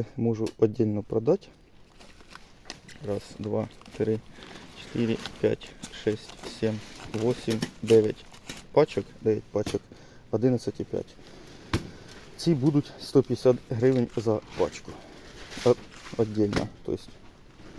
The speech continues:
можете чисто їх купити, тому що вчора теж оставляв з запасом, бо були закази, потім люди відказались. Ну, коротше, отака теж канітель. Е, і вони остались. Сто п'ятдесят гривень пачка. Раз, два, три, чотири, п'ять. Все.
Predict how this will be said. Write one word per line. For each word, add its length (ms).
можете 340
чисто 320
їх 220
купити, 400
тому 200
що 120
вчора 300
теж 220
оставляв 480
з 40
запасом, 440
бо 140
були 280
закази, 460
потім 280
люди 220
відказались. 640
Ну, 60
коротше, 360
отака 320
теж 300
канітель. 360
Е, 280
і 80
вони 240
остались. 520
Сто 200
п'ятдесят 280
гривень 380
пачка. 400
Раз, 140
два, 220
три, 200
чотири, 320
п'ять. 260
Все. 140